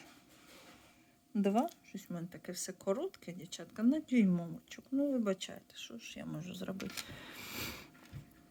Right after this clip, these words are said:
З лебединою шиєю. Ось такий красивий перламутр чорний зі сріблом. Через срібну кульку вони в такі алмазні є, ці з алмазними штучками.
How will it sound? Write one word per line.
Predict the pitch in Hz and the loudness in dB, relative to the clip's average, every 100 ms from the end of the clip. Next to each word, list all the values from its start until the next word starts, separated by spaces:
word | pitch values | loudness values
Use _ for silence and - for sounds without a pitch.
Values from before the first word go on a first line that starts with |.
| - - - - - | -20 -20 -16 -14 4
З | 208 196 | 6 10
лебединою | 190 180 180 175 262 285 240 220 | 10 12 12 12 12 12 12 12
шиєю. | - - 196 180 175 170 - | 12 10 12 12 12 8 10
Ось | 214 208 | 12 12
такий | - 190 208 196 | 10 8 10 10
красивий | - 185 - 202 175 | 10 6 8 10 10
перламутр | - 233 254 254 220 175 165 - 220 240 | 12 12 12 12 12 12 12 10 6 6
чорний | - 240 233 220 220 196 | 10 12 12 12 12 12
зі | 226 240 | 12 12
сріблом. | - 226 202 170 175 190 226 262 - - - - - - - - | 10 10 12 10 12 12 12 12 10 -10 -10 -8 -8 -10 -6 10
Через | - 202 185 | 12 12 12
срібну | - 208 208 196 190 185 | 12 12 12 12 12 10
кульку | - 180 170 - - - | 8 6 6 2 -2 2
вони | 185 185 175 180 | 6 8 8 4
в | |
такі | - 185 - 185 | -2 -2 4 6
алмазні | 175 180 180 175 160 165 160 | 8 8 8 8 6 2 2
є, | - 165 - - - | 0 -6 -10 -16 -10
ці | - 202 175 - - - | 0 4 2 0 -16 -18
з | - | -4
алмазними | 190 196 196 190 196 190 196 | 0 4 2 2 2 2 2
штучками. | - 302 311 - 208 196 | 0 0 0 4 6 6